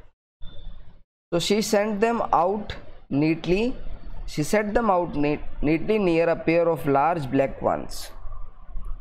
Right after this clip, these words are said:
Those were actually, those were grey actually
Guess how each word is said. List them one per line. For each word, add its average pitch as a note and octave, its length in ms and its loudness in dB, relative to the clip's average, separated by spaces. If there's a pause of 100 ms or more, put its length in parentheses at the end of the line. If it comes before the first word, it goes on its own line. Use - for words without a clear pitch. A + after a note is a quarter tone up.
(120)
Those D#3 300 2
were F3 180 4
actually, E3+ 560 0 (720)
those F#3+ 280 2
were A3 160 2
grey D#3+ 360 2
actually C3+ 540 2